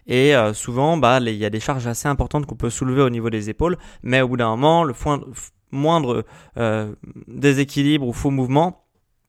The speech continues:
et boum, c'est la blessure. Et du coup, il y a énormément de blessures qui arrivent au niveau des épaules.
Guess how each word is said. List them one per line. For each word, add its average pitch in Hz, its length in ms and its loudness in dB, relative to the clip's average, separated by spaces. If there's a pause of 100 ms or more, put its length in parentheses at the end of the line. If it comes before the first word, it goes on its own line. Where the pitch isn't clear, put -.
(540)
et 127 100 2
boum, 175 200 2
c'est 139 140 -2
la 135 100 4
blessure. 123 340 -4 (300)
Et 120 100 0
du 127 120 -2
coup, 196 140 -4
il 180 40 -2
y 147 60 4
a 143 120 4
énormément 143 400 0
de 156 60 -2
blessures 135 500 -2
qui - 140 -6
arrivent 139 340 -2
au 117 60 -6
niveau 120 300 -4
des 117 220 -4
épaules. - 340 -2